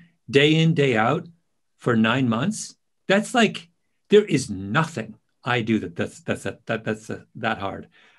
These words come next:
Um, so that sort of, that appre-, and I wanted to give that same appreciation for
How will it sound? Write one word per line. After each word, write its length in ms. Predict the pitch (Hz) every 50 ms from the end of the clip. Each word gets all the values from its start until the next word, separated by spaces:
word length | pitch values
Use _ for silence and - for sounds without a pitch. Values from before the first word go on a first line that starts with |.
| _ _ -
Um, 380 | 139 123 117 113 107 104 104 - _ - - _
so 160 | - - 226 185
that 300 | 170 240 294 320 311 -
sort 220 | - - 262 214
of, 220 | 190 170 - - - - _ _ _ _ _ _ _ _ _ _ _ -
that 160 | - 180 180
appre-, 280 | 196 196 - 208 220 214
and 100 | 185 190
I 40 | 202
wanted 320 | 202 240 254 285 277 196
to 80 | 202 165
give 220 | 151 190 185 170
that 180 | 165 147 - -
same 180 | - 170 170
appreciation 800 | 170 165 170 160 156 131 - 147 143 131 131 127 - 123 113 107
for 480 | 107 - 117 110 104 104 104 95 85